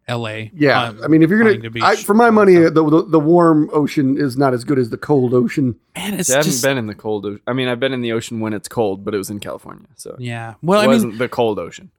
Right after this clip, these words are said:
Speaker 1: it, and still, like, you can still get in. It's still cold. It's, the days are still, uh, it's just, it's just more north. It's, so it's gonna be a little bit chillier.
Speaker 3: Yeah.
Speaker 1: You can still get in.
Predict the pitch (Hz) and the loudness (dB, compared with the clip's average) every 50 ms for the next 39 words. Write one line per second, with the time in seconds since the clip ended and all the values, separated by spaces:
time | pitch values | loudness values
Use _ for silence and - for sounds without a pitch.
0 | _ - 170 156 - - 175 170 170 - - - 190 180 175 170 165 160 156 135 | _ -4 -4 -2 -2 -2 -2 -2 -2 -2 -2 0 2 2 2 2 0 -2 -6 -8
1 | 147 156 151 147 - - 175 - 170 156 - - 151 131 135 123 120 117 113 117 | -6 -6 -4 -4 -4 -6 -4 -4 -4 -4 -4 -4 -6 -4 -6 -6 -6 -8 -10 -10
2 | 117 - - - - 131 123 117 _ - 123 113 113 113 117 123 120 - - - | -12 -12 -12 -12 -10 -10 -12 -12 _ -8 -8 -6 -6 -6 -8 -10 -10 -12 -12 -14
3 | - 135 135 135 127 135 135 135 135 131 127 127 - - - 127 123 120 - 117 | -10 -8 -8 -6 -4 -2 -2 -2 -2 -2 -4 -6 -8 -8 -8 -8 -8 -8 -8 -10
4 | 127 127 - 127 131 123 - - - 165 156 - - - 190 190 185 - 233 208 | -10 -10 -10 -8 -8 -8 -6 -4 -4 -4 -4 -4 -4 -4 -4 -4 -2 -2 -4 -4
5 | - 214 202 208 214 208 202 214 208 156 120 - - 117 - - - 135 127 - | -2 -2 -2 0 0 0 -2 -2 -2 -4 -6 -8 -10 -14 -12 -10 -8 -8 -8 -8
6 | - - - - 147 143 135 131 123 123 120 113 - _ _ _ _ _ _ - | -10 -12 -10 -8 -6 -6 -4 -4 -4 -4 -6 -8 -12 _ _ _ _ _ _ -14
7 | 135 131 131 131 127 - - - - 127 120 117 113 113 110 - _ _ _ - | -12 -10 -10 -10 -10 -10 -8 -8 -6 -6 -6 -6 -8 -10 -12 -14 _ _ _ -14
8 | 104 104 - - _ 117 277 320 - - 135 117 107 104 110 101 95 101 131 151 | -14 -14 -14 -10 _ -2 -2 0 -2 -2 -4 -10 -10 -10 -10 -10 -6 -4 -4 -4
9 | 131 110 113 120 120 | -4 -6 -8 -12 -14